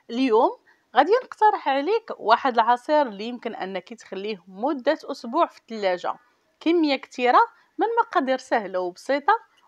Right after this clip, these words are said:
واقتصادية، وانا متأكدة ألف في المية ان اللذة ديالو غادي تعجبك انت ووليداتك. مشينا على بركة الله، بسم الله،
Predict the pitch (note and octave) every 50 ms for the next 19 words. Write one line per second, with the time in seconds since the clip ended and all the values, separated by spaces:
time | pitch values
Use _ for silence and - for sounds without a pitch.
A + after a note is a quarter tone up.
0 | _ - G#3+ C4+ F#4 F#4+ - - - C4+ B3+ - - G3+ F#3 E3+ F3+ F3 E3 -
1 | - - _ _ _ _ _ _ - G3 A#3 B3 C#4 C#4+ A3+ F#3 F3+ - - A#3+
2 | C4+ - - G#3+ F3+ F3 - - A3+ C4 C4+ C4 - - - C#4 C#4 C#4+ D4+ F4+
3 | G#4 G#4+ G#4 - _ _ _ _ _ - D#4+ G4+ F#4 D4+ C#4 B3+ A#3 G#3 F#3+ F#3
4 | - G3+ F#3 G3+ A3+ A3 A#3+ C#4 B3 A3+ G3 G#3 A3+ G#3+ - F#3+ F#3+ G#3 G#3+ B3
5 | - C4 C4 B3 - F4 F#4 D4+ A#3+ F3+ F3 E3+ - - - - - - - -
6 | _ _ _ _ _ _ _ _ _ G#3+ - - - C4+ D4 C#4+ C4+ A3 A#3 B3
7 | B3+ A#3 A#3 A#3+ C4+ C4+ - D4 - - F4+ F#4 F#4+ G#4+ A#4+ A#4 - - _ _
8 | _ _ _ _ _ _ - A#3 E4 - - G#3+ G#3+ G3+ G#3 A#3 C4 D#4+ E4